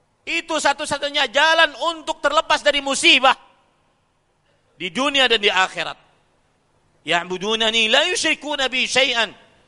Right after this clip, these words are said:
beribadah kepadaku dan tidak mensyirikanku dengan sesuatu apapun. Kiat yang kedua, penahan musibah,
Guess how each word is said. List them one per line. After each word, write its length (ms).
beribadah 560
kepadaku 640
dan 240
tidak 240
mensyirikanku 640
dengan 320
sesuatu 480
apapun. 560
Kiat 240
yang 160
kedua, 400
penahan 320
musibah, 480